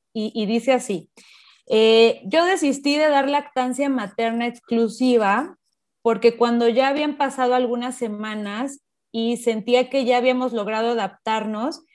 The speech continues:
venían unos días en que mi bebé lloraba todo el día y quería pegarse más de lo normal. Mi mamá y mis hermanas, eh, me dijeron que era porque mi leche no estaba llenando a mi bebé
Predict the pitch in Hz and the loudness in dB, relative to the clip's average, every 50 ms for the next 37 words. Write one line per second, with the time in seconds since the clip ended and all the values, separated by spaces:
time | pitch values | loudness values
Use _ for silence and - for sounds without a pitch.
0 | _ _ _ _ _ _ _ _ _ - - 196 233 240 240 247 262 269 277 277 | _ _ _ _ _ _ _ _ _ -12 2 6 6 6 6 6 2 2 2 2
1 | 285 277 277 277 262 254 254 247 247 269 269 262 254 247 220 208 202 190 202 196 | 2 2 2 0 0 2 2 2 2 0 -2 -2 -4 -4 -4 -4 -6 -4 -4 -2
2 | 202 226 233 196 233 220 214 220 220 220 226 220 220 - 220 208 202 202 196 208 | 0 0 2 2 2 2 2 0 -2 -2 -2 -4 -4 -6 -6 -4 -4 -4 -4 -4
3 | 190 240 254 262 262 262 277 311 311 - - 240 226 - _ _ _ _ - 226 | -4 -2 2 4 4 4 4 2 0 -2 -6 -8 -8 -8 _ _ _ _ -2 -2
4 | 214 226 233 233 233 240 254 233 226 226 226 220 - 240 220 208 202 196 180 208 | 2 2 2 0 2 0 0 0 2 -2 -4 -4 -6 -6 -6 -6 -6 -6 -6 -4
5 | 208 208 208 214 220 226 226 233 233 254 254 269 262 262 _ _ _ _ _ _ | -4 -4 -4 -4 -4 -4 -4 -2 -2 0 0 0 -2 -4 _ _ _ _ _ _
6 | _ _ _ _ _ _ _ _ _ _ _ _ _ 226 262 262 254 254 262 262 | _ _ _ _ _ _ _ _ _ _ _ _ _ 0 2 4 4 2 2 2
7 | 277 285 302 311 311 320 330 - 302 262 240 233 226 233 233 233 226 233 240 269 | 2 2 0 0 0 -2 -2 -2 -2 -2 -2 -2 -2 -2 -2 -4 -4 -4 -4 -4
8 | 330 359 - - - - 220 214 208 202 202 196 196 202 190 - 226 220 220 226 | -6 -6 -10 -14 -8 -6 -4 -4 -2 -2 -2 -2 -2 -4 -4 -4 -2 -2 -2 -2
9 | 226 - 262 240 254 277 269 277 262 240 247 254 247 233 208 202 - 208 202 196 | 0 2 0 2 2 0 0 0 2 2 2 2 0 -6 -6 -6 -10 -10 -8 -6
10 | 202 214 220 214 - 254 254 233 226 226 - - 240 233 226 226 208 196 190 196 | -4 -4 -4 -4 -4 -4 -4 -4 -4 -6 -6 -4 -2 -2 -2 -2 -2 -4 -4 -4
11 | 202 208 214 214 220 214 214 208 208 180 208 214 214 233 247 254 269 262 - | -6 -6 -6 -6 -6 -6 -6 -6 -8 -6 -8 -4 -2 0 0 0 -2 -4 -8